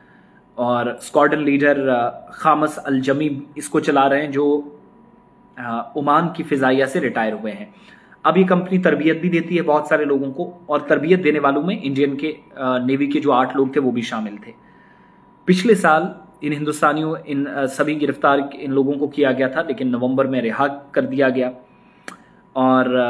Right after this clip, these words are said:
अ, लेकिन ये जो स्क्वाड्रन कमांडर हैं, इनको पिछले साल गिरफ्तार किया गया, नवंबर में इनको रिहा किया गया। बाकी जो आठ साबिक अफसरान हैं, सजाए मौत सुनाई गई थी। कैप्टन सौरभ, अ,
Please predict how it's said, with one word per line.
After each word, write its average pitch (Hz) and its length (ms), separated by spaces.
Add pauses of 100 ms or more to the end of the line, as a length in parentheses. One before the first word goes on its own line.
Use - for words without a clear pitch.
(4000)
अ, 175 60
लेकिन 156 260
ये 175 80
जो 185 220
स्क्वाड्रन 165 440
कमांडर 151 400
हैं, 117 120
इनको 131 200
पिछले 160 280
साल 165 160
गिरफ्तार 151 400
किया 170 160
गया, 160 120
नवंबर 143 360
में 156 140
इनको 147 180
रिहा 143 200
किया 143 220
गया। 156 160
बाकी 135 400
जो 143 340 (400)
आठ 165 200
साबिक 147 340
अफसरान 143 360
हैं, 143 160
सजाए 131 360
मौत 127 280
सुनाई 147 240
गई 143 180
थी। 143 340 (500)
कैप्टन 147 320
सौरभ, 139 480
अ, 120 420